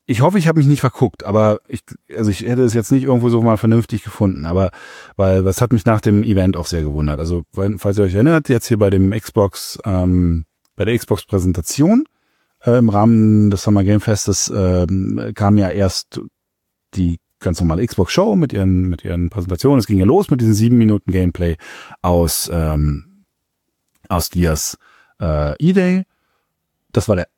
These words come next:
eine Clip, den es dazu gab. Und dann gab's, ähm, noch den zwei Minuten Trailer, äh, oder zwei dreißig Trailer, den es da gab.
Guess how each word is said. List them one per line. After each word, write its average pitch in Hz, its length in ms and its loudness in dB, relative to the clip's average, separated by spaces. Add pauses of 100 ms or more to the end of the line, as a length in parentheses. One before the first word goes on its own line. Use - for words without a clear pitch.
(160)
eine 147 340 2
Clip, 214 300 -4
den 190 140 -4
es 180 80 -6
dazu 180 260 -6
gab. 175 420 -6 (580)
Und 135 200 4
dann 123 100 4
gab's, 113 320 0 (240)
ähm, 110 420 4
noch 107 200 0
den 101 260 2
zwei 104 180 0
Minuten 92 800 2
Trailer, 196 380 -2 (800)
äh, 143 60 -6
oder 131 500 -2
zwei 90 180 -6
dreißig 110 420 -6
Trailer, 127 360 -4
den 165 120 -6
es 156 80 -8
da 156 80 -8
gab. 175 160 -8